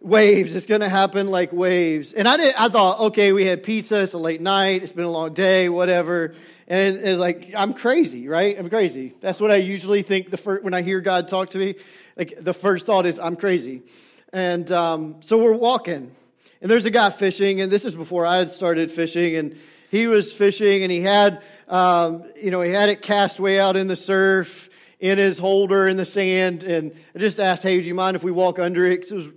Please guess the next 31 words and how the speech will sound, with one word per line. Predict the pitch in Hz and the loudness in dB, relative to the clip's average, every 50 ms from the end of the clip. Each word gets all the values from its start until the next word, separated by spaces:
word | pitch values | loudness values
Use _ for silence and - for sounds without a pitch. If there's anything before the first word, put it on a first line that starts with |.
| _ 202 | _ -6
really | 196 196 190 185 175 160 | -2 -2 0 0 0 0
high. | 156 160 | 0 -2
He's | 170 165 | -2 -2
like, | 180 180 185 | -2 -2 2
"Yeah, | 226 240 233 226 | 4 4 4 4
maybe | 214 214 208 208 | 6 4 4 4
it'll | 208 208 180 | 4 2 2
bring | 175 190 190 190 | 2 -2 -2 0
me | 185 175 | -2 -2
luck." | 170 170 160 151 143 - - - - _ _ _ _ _ _ _ _ _ _ _ _ _ - | 0 0 -2 -2 -4 -10 -16 -20 -20 _ _ _ _ _ _ _ _ _ _ _ _ _ -4
And | 190 202 | -2 0
as | 214 254 277 277 | 0 0 0 2
I | 302 | 2
walked | 254 233 220 220 208 196 208 208 | 2 2 4 2 2 0 0 -2
under | 220 233 226 190 175 165 | -2 -2 0 -2 -2 -2
it, | 160 156 156 | -2 -2 -4
I | 156 156 | -6 -8
prayed, | 156 - 226 240 220 208 175 - - | -6 -2 2 2 4 4 2 0 -2
"God, | 185 202 208 240 220 196 180 _ _ _ _ _ _ - | -2 -2 -2 -2 -4 -6 -10 _ _ _ _ _ _ -4
you're | 214 370 403 | -2 -2 -2
like, | 381 - - - - - _ _ 185 170 | -2 -4 -8 -20 -20 -20 _ _ -18 -16
you | 160 165 190 214 247 277 247 | -14 -12 -8 -6 -6 -4 -4
have | 247 233 226 208 | -4 -4 -4 -2
all | 208 214 208 | -2 -2 -2
kinds | 214 214 214 208 180 175 | -2 -2 -2 -2 -2 -2
of | 180 170 170 170 - - - - | -4 -4 -4 -8 -12 -18 -16 -10
miraculous | 170 170 170 170 175 180 175 175 196 185 180 165 175 - - | -8 -6 -2 -2 -2 -2 -4 -2 -2 -2 -2 -2 -4 -8 -12
fish | - 180 175 - - - | -8 -8 -8 -8 -8 -10
catches | - 175 160 160 - 160 151 139 131 - - - | -6 -6 -6 -6 -6 -8 -8 -8 -10 -16 -16 -12
in | 175 165 160 | -10 -8 -8
Scripture. | - - 170 160 160 - 139 143 131 123 | -10 -8 -8 -8 -8 -6 -10 -10 -10 -10